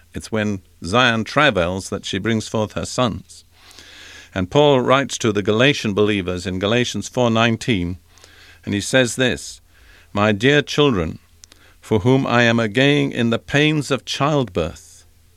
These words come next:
until Christ is formed in you." Paul had preached to those people. They'd been converted. But for them to become what they needed to be, Paul recognized that it took more than preaching. It took intercessory prayer.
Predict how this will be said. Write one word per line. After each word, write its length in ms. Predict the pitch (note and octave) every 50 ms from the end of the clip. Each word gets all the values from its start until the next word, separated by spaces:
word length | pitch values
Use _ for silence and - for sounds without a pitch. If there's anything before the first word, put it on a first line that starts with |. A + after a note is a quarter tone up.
| _ _ _
until 360 | - G#2+ A2 G#2+ - A#2+ A2 -
Christ 520 | - - C3 A#2 G#2+ F2+ F2 - - -
is 120 | F#2 -
formed 400 | - - - A2 G#2+ G#2 G#2 F#2
in 100 | G2+ G2+
you." 220 | F#2 F#2 F#2+ F2+ F2+ _ _ _ _
Paul 280 | - C3 D3 E3+ E3
had 200 | C#3+ C#3 C3 A#2
preached 360 | _ - D3 D#3+ - - - -
to 100 | A2+ G2+
those 240 | G#2+ G2+ G2+ -
people. 320 | - - A2 F#2 - G2+ G2+
They'd 260 | F#2+ A2 B2 C#3 B2
been 200 | A#2+ C#3 C3+ B2+
converted. 600 | - B2 A2+ A2 B2+ C3+ B2+ - F2 D2 - - _ _ - - - - - - - - - - - - - _ _
But 120 | A#2 A2
for 160 | - - A#2+
them 260 | A2 G#2+ C#3 D3 D3+ C#3
to 80 | - A2+
become 400 | B2+ A2+ - - C#3+ C#3+ C#3 B2+
what 160 | B2 B2+ A2+
they 100 | A#2 A2
needed 360 | A2+ C3 C#3 B2+ A#2+ G#2 -
to 60 | -
be, 360 | E2+ F2 F#2 F2+ F2+ F#2 G2 - _
Paul 320 | - A#2+ B2 B2+ C3 B2+
recognized 760 | B2 B2 B2+ B2+ - G2+ - G2 F#2+ F2+ F2 F2 F#2 F#2 - -
that 120 | G2 F2+
it 140 | G2 F#2 -
took 180 | - C3 A2+ -
more 220 | A2 A#2+ C3 C3+
than 160 | B2+ C3+ B2+
preaching. 500 | A#2 - C#3+ C3+ - - - - C2+ D2 - _ _ _ - _ _ _ _ _ _ - _
It 160 | - F#2+ -
took 180 | - A2+ A2 -
intercessory 680 | A#2+ A2+ A2 A#2 G#2+ - - B2+ B2 - - A2+ G#2+ A2
prayer. 460 | G2+ - - A#2+ A2 F#2 C#2+ B1+ -